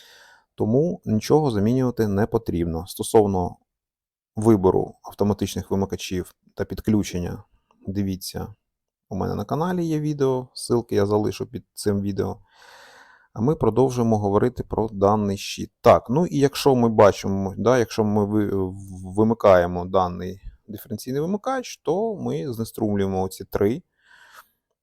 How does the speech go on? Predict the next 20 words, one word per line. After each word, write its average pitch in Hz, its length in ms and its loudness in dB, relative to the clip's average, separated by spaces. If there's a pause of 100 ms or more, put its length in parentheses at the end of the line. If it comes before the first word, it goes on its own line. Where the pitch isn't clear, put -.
(420)
да, 139 120 -2
автоматичні 143 560 -4
вимикачі, 127 520 -4
а 123 180 2
ці 135 260 -6
три 127 380 0
залишаються 110 800 2
під 110 240 -6
напругою, 95 540 2
так 92 280 -8
як - 460 -8
з 98 140 -8
верхніх 98 600 -2
контактів 135 640 -4
береться 98 460 -2
фаза 123 500 0
і 117 120 -4
нуль. 90 300 -4 (840)
Значить, 110 280 -4
найближчий, 113 960 2